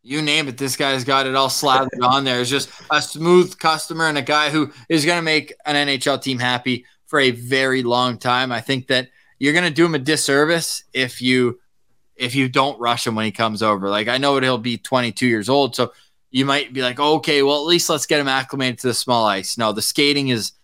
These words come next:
is so good that he's gonna be able to slide right in to an N H L role, and I think he's gonna make a team very, very happy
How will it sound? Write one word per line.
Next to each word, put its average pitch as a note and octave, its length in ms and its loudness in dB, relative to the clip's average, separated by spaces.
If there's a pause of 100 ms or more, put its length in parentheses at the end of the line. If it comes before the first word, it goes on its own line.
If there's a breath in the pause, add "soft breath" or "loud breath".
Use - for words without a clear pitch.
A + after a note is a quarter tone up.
(180)
is B2 260 2
so E3 320 4
good C#3 280 0
that A2 100 -8
he's B2+ 240 -2
gonna C3+ 160 0
be B2+ 140 4
able A#2+ 180 0
to - 80 -4
slide A#2 320 0
right A#2 220 2
in G#2+ 180 -2 (320 soft breath)
to B2+ 400 2
an B2 140 -4
N A#2+ 120 0
H A#2 240 -2
L A2+ 200 4
role, C3 400 6
and G#2+ 120 -4
I G#2 100 -2
think A2 220 -6
he's G#2 180 -8
gonna A2+ 180 -2
make A2 340 -4
a A2 60 -4
team A2+ 400 -6 (260)
very, D3+ 320 2
very C3+ 240 2
happy B2 540 -2